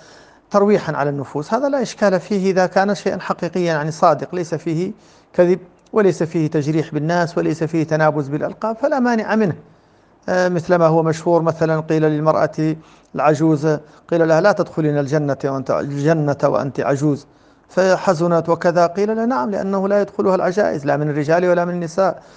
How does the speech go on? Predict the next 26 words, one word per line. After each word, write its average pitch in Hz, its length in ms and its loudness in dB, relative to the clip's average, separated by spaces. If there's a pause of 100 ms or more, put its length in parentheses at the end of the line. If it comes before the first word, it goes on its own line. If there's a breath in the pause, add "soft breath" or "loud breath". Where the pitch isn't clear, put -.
(260 loud breath)
وإنما 151 520 0
يكون 156 320 -2
فيها 165 180 0
الناس 160 360 0
على 175 360 2 (140)
سن 175 360 -4
واحدة، 175 360 -2
ثلاثة 160 320 -4
وثلاثين 170 360 -4
سنة، - 220 -6
سن 156 180 -6
الشباب". 165 440 0 (440 loud breath)
هذا 269 240 0
يعني، 247 220 0
هذا 240 340 0
فقط 226 400 0
ك-، 202 280 0
كلام 208 280 2
من 180 120 -2
هذا 175 180 4
القبيل، 165 400 0 (480 soft breath)
هذا 269 160 0
لا 277 120 2
يمنع، 147 280 2
لا 214 140 4
يمنع. 131 300 0